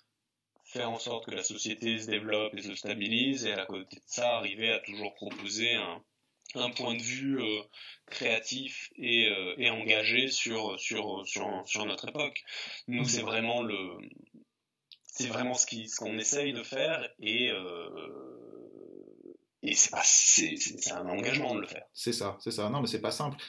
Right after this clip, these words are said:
Speaker 2: C'est pour ça, c'est quelque part, euh, c'est, c'est vrai, c'est un engagement et, euh, et c'est,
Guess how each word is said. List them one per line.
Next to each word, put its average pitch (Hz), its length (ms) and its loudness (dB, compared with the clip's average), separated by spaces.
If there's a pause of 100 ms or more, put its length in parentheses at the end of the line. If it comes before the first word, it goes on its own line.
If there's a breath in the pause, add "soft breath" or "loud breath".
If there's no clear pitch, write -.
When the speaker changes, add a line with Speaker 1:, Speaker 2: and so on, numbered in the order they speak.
(180 loud breath)
Speaker 2:
C'est 107 120 -6
pour 143 120 2
ça, 180 200 6
c'est 117 420 2
quelque 127 300 2
part, 151 580 4
euh, 101 440 2
c'est, - 200 -4
c'est - 140 0
vrai, 120 140 4
c'est 120 120 0
un 110 120 2
engagement 139 760 2
et, 107 320 4
euh, 90 840 -2 (440)
et 98 180 -2
c'est, - 280 -6